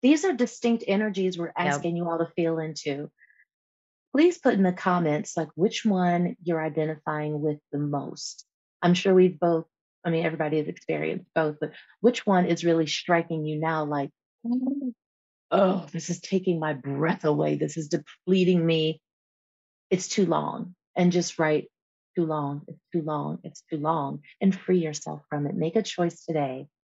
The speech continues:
Speaker 1: What's one thing you can do to free yourself from the too long or the too much? And if you're on the other side, like, it's really striking you, like, "Man, I was gonna quit. Okay, okay. I can move forward. Yeah, I'm writing this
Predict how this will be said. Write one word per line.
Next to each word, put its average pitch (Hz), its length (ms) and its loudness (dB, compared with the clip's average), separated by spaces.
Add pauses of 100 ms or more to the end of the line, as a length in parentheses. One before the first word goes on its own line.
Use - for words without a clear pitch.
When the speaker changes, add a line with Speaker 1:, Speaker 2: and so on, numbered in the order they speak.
(260)
Speaker 1:
What's 190 280 -4
one 185 200 2
thing 175 200 2
you 170 100 4
can 165 180 -6
do 160 160 -2
to 147 220 -16 (220)
free 202 160 4
yourself 156 580 0 (680)
from 151 200 2
the 151 100 4
too 156 280 0
long 139 520 0
or 165 140 0
the 151 100 -2
too 147 280 -6
much? - 420 -8 (640)
And 196 120 8
if 190 140 2
you're 185 120 4
on 175 140 4
the 160 120 4
other 170 220 4
side, 147 420 -2
like, 151 160 -6
it's 156 160 -8
really 165 220 2
striking 170 600 -2
you, 151 120 -4
like, 143 200 -6 (640)
"Man, 170 280 0
I 160 60 -2
was 156 160 -6
gonna 156 220 -2
quit. 151 480 0
Okay, 165 360 0
okay. 156 380 -2 (260)
I 180 100 2
can 185 160 6
move 180 220 6
forward. 170 500 2 (320)
Yeah, 190 160 4
I'm 170 160 0
writing 170 360 4
this 170 200 -2